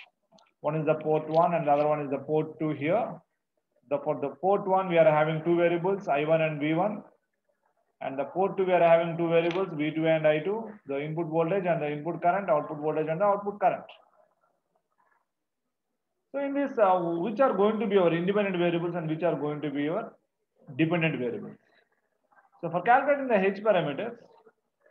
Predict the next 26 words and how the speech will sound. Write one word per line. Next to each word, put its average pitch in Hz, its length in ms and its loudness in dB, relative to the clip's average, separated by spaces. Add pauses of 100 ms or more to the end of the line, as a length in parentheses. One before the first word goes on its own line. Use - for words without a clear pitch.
(1700)
you 214 120 -6
should, 262 280 -4 (520)
we 196 100 -2
are 220 120 4
going 208 180 2
to 208 80 0
consider 160 680 0 (520)
the 147 140 -4
V 156 280 -2
one 254 220 4
and 185 140 4
I 156 140 6
two, 151 120 -2
that 151 200 2
means 214 180 -2
the 165 180 0
input 202 380 -4
voltage 185 480 2
and 165 180 0
the 156 60 6
output 170 800 2
current 151 420 2
as 151 220 -2
the 143 100 0
dependent 175 520 -2
variables, 135 560 -6